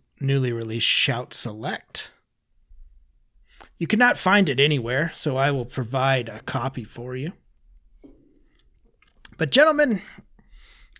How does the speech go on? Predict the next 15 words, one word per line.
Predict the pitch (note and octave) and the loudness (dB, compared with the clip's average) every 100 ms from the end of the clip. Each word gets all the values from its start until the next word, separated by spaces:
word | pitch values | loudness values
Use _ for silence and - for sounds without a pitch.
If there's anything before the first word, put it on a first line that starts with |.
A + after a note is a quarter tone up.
| D#3+ | -8
as | C#3+ | 2
always, | G#3+ A#3+ A3+ G3 | 4 6 6 4
we | F3+ G#3 | 2 0
will | F3 C3+ | -2 -4
have | C3 F#3 E3+ | 2 2 2
questions | - G3 F3+ - E3 D3 B2+ | 0 2 2 2 -2 -2 -2
about | D3 D#3 - | 0 0 0
the | |
David | B2+ C#3 D#3+ D3 C#3 C#3+ | -4 2 2 2 -2 -2
Lynch | D3+ D#3 C#3 - - - - _ _ | 0 2 4 4 2 -2 -14 _ _
filmography | - D#3 D3 D3 D3+ D3 C#3 C#3 C#3 C3+ C3 B2+ - | -2 0 4 4 4 2 0 0 2 2 0 -6 -12
and | - G#3 C4+ F3 | -4 2 4 4
Wild | C#3 C3+ C3 A#2+ | 4 4 4 0
at | A2 | -6
Heart. | A#2 D3 D3 C#3 - | 0 2 2 0 -12